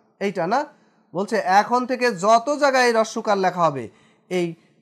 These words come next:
খানদানি রূপেই লেখা হবে। এই লেজ গুটানোও যাবে না, আর কান মোড়ানোও যাবে না,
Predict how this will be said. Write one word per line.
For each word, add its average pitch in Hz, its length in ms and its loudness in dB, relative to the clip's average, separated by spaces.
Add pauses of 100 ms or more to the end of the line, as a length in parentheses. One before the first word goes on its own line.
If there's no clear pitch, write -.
(240)
খানদানি 247 480 2
রূপেই 226 280 0
লেখা 170 260 0
হবে। 151 160 -2
এই 170 80 -2
লেজ 190 380 0
গুটানোও 240 540 0
যাবে 262 260 2
না, 254 340 0 (840)
আর 170 160 4 (340)
কান 285 300 6
মোড়ানোও 226 800 2
যাবে 147 300 -4
না, 110 260 -12